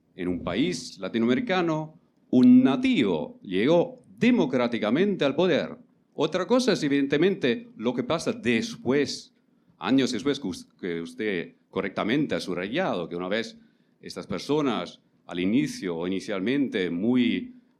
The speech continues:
eh, agradecidos por el pueblo, se convierten porque no quieren dejar el, el, el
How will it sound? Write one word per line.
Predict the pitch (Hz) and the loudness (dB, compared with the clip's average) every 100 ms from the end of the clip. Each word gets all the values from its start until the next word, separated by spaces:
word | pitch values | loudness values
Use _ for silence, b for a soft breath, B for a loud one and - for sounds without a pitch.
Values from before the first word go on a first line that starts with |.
| - | -12
eh, | 90 | -6
agradecidos | 85 90 92 92 92 170 104 | -4 -2 -2 -4 -2 -2 0
por | 120 | -2
el | 185 | -2
pueblo, | 165 120 120 151 143 110 90 | 0 2 2 0 0 -2 -6
se | - 151 | -8 -4
convierten | 170 165 107 117 127 165 131 | 0 0 0 0 0 -2 0
porque | 101 - 113 | -2 -4 -4
no | 107 | -4
quieren | 110 123 | -6 -4
dejar | 101 101 101 | -6 -6 -6
el, | 92 90 82 | -6 -6 -8
el, | 85 80 80 | -8 -10 -12
el | 85 | -12